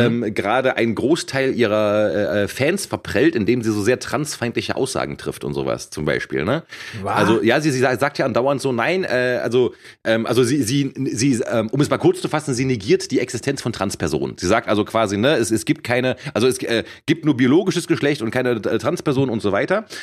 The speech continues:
Speaker 2: Und, ähm, dadurch, dass sie aber, äh, relativ viele Fans, sag ich mal, aus di-, diesem Spektrum hat, sag ich mal, na, ähm, kriegt die gerade ziemlich massi-, also kriegt die seit einiger Zeit schon massiven Hate halt ab.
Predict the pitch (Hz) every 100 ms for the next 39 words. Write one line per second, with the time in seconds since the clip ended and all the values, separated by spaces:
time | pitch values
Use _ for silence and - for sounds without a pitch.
0 | - - 135 143 139 135 135 135 123 120
1 | 156 170 160 151 120 120 - 113 110 143
2 | 170 135 - 185 196 - - 170 208 123
3 | 110 113 123 - 113 - 131 113 117 -
4 | 156 - 110 143 - 85 78 - - 82
5 | 71 104 123 - - - - 113 117 123
6 | - - 147 165 104 135 165 - 160 147
7 | 131 - 107 113 - 113 98 123 95 -
8 | 143 107 98 - 113 101 113 - 80 -
9 | - -